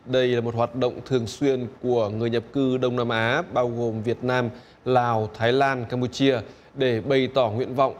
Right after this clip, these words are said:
và kêu gọi cộng đồng nhận thức đúng về những đóng góp của người nhập cư đối với đời sống kinh tế xã hội Hoa Kỳ nói chung.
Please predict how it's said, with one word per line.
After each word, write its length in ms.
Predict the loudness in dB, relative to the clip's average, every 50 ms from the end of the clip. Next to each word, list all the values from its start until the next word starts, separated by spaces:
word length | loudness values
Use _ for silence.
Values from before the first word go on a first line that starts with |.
| -14 -20 -20 -16 -6
và 300 | 0 2 2 4 2 2
kêu 220 | 2 0 0 2
gọi 180 | 2 2 0 0
cộng 200 | -2 -4 -2 0
đồng 260 | 0 0 0 0 -2
nhận 140 | -4 -4 -2
thức 180 | -2 -4 -4 -4 -4 -2
đúng 340 | 0 0 2 0 -2 -6 -8 -4
về 180 | -2 0 0 0
những 160 | 0 -2 -2
đóng 140 | -2 -2 0
góp 280 | 0 0 0 0 -2 -4
của 100 | -4 -2
người 120 | -2 0 0
nhập 120 | 0 -2 -2 0
cư 240 | 2 2 2 2 -2 -6 -12 -20 -20 -8 -2
đối 280 | 0 2 2 2 0
với 200 | 2 2 2 2
đời 160 | 2 2 0
sống 300 | -2 -2 -2 -2 -2 -2
kinh 220 | -2 -2 -2 -2 -2 -2
tế 240 | -2 0 2 2 0
xã 120 | 0 -2 -2
hội 180 | -2 -2 -2 0
Hoa 100 | -2 -2
Kỳ 180 | -2 0 0
nói 100 | 0 0
chung. 240 | 0 0 0 0 0